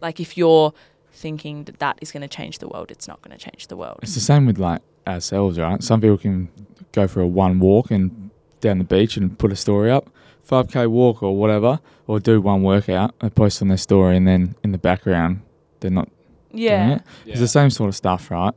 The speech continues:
Speaker 2: And it just,
Speaker 1: And
Speaker 2: I don't know,
Speaker 1: also
Speaker 2: that's where social media just frustrates me.
Speaker 1: Yeah. I mean, I actually love social media.
Speaker 3: It's a love-hate relationship.
Speaker 2: It is,
Speaker 1: I,
Speaker 2: yeah.
Speaker 1: um, I have a newsletter,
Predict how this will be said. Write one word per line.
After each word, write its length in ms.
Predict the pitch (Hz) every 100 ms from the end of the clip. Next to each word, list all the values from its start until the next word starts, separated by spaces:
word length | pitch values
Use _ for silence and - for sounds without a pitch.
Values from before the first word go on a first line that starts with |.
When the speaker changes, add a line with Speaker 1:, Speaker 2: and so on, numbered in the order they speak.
| -
Speaker 2:
And 140 | 107 104
it 140 | -
just, 360 | 104 98 - _ _ - - - - - _ _
Speaker 1:
And 120 | 240 247
Speaker 2:
I 20 |
don't 80 | 101
know, 40 |
Speaker 1:
also 40 |
Speaker 2:
that's 200 | 104 120
where 120 | 139 127
social 300 | 123 110 107
media 200 | 95 92
just 240 | 90 - - - - - -
frustrates 500 | 92 87 90 85 -
me. 140 | 87 - - _ _ -
Speaker 1:
Yeah. 220 | 190 165 170 _ -
I 80 | 190
mean, 140 | 202
I 180 | 196 196 -
actually 420 | 185 - 220 190
love 220 | 151 156
social 260 | - 180 175
media. 120 | 175
Speaker 3:
It's 100 | 180
a 40 |
love-hate 360 | 143 160 175 180
relationship. 540 | 113 98 92 95 -
Speaker 2:
It 120 | 127 123
is, 220 | 107 87
Speaker 1:
I, 180 | 185 185
Speaker 2:
yeah. 140 | 175
Speaker 1:
um, 360 | 175 170 170 - _ _ _ 170
I 440 | 165 160 165 165
have 220 | - - 160
a 40 |
newsletter, 560 | 147 143 - 143 143